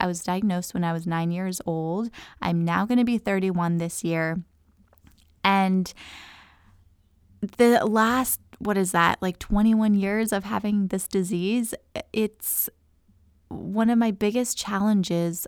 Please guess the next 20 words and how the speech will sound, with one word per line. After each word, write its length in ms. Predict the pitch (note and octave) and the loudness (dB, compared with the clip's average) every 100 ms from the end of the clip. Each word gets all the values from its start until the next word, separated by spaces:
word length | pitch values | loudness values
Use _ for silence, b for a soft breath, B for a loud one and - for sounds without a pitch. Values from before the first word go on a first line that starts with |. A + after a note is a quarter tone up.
| - | -14
has 360 | - G3 F3+ F#3 | -8 -4 -2 -4
been 720 | F3 F#3+ F#3 F3+ F3+ F3+ F#3 - b b b b b b _ _ - | -6 0 2 2 2 0 -2 -6 b b b b b b _ _ -12
just 280 | - G#3+ - G3+ | -4 -4 -2 -2
overcoming 880 | G#3 B3+ C4 - F#3+ G#3+ A#3 A#3+ - | 0 -2 -4 -2 0 4 4 2 0
the 200 | G#3 G3 | -6 -4
feeling 520 | - F#3 F#3 F#3+ F#3 - | -2 0 0 -2 -4 -4
of 220 | F3 F3 | -6 -4
being 300 | E3+ E3 D#3+ | -4 -2 -4
different 580 | - - - - - - - | -6 -10 -6 -6 -6 -8 -6
and 240 | F#3+ G3 G3 | 0 2 2
being 340 | A3 B3+ C#4 - | 2 2 0 -2
okay 560 | C4+ - - G#3 A#3 | -6 -6 -12 -4 -2
with 220 | G#3+ F#3+ | -2 -4
being 300 | - E3 E3 | -6 -6 -6
different. 520 | D#3+ F3 - - - - - | -6 -10 -8 -6 -6 -8 -4
Because 360 | G3 F#3+ G#3 - | -4 -2 -4 -4
for 200 | G#3 G#3 | -6 -4
so 680 | - - G#3+ A3+ A3+ A3 | -4 -2 0 2 0 -2
long 440 | F#3+ F#3 F#3+ G3 G3+ | -2 0 0 0 -2
growing 440 | F3+ F3 F3+ F3 | -2 -2 -2 -4